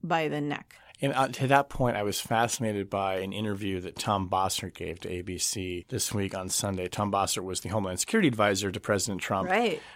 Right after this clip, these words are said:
Speaker 2: when he was in the White House. And he came out specifically to talk about this conspiracy theory, I think it's fairly safe to call it, that's, that Trump alludes to in the call with Zelensky involving CrowdStrike,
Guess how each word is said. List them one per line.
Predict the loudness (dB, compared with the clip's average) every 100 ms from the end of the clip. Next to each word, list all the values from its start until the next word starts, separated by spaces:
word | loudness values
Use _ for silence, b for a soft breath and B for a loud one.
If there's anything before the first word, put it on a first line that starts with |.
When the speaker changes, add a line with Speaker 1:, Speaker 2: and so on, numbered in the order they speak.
| B
Speaker 2:
when | -4
he |
was | 0
in | 4
the |
White | 6 4
House. | 4 2 2 0 b b b
And | 2 4
he | 4
came | 6 8
out | 6
specifically | 6 2 2 0 -2
to | -2
talk | 4 6 6
about | 6 6 4
this | 2 0 4 4 4 2 b b b
conspiracy | 0 2 4 6 6 4 0
theory, | -2 -4 -4 -2 -2
I |
think | -2 -2
it's | -2 -2
fairly | -4 0 2 2
safe | 0 -2
to | -4
call | 2 4 4
it, | 2
that's, | -4 -2
that | -2
Trump | 4 6 6
alludes | 4 0 -2
to | -4
in | -4
the |
call | 0 0
with | 0 -2
Zelensky | -2 -4 -4
involving | -4 0 -2 -2
CrowdStrike, | -4 2 4 4 2 -2 -4 -8 -12